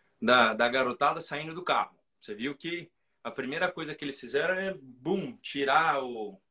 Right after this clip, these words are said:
o, o macacão, porque é, é quente, né? A gente tava com, acho que, vinte e seis graus de temperatura,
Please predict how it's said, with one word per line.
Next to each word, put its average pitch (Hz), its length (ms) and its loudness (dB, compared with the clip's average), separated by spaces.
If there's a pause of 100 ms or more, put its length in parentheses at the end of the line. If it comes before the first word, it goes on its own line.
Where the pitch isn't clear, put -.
(380)
o, 98 680 -8
o 117 80 -2
macacão, 160 840 2 (120)
porque 123 840 0 (120)
é, 104 760 -6
é - 120 -18
quente, 190 500 -2
né? 95 640 -8 (420)
A 92 80 -8
gente 120 260 -2
tava 135 240 4
com, 131 340 0
acho 127 200 -2
que, 123 80 -2
vinte 127 220 -2
e - 40 -8
seis 127 280 0
graus 123 420 2
de 113 260 -4
temperatura, 117 880 -2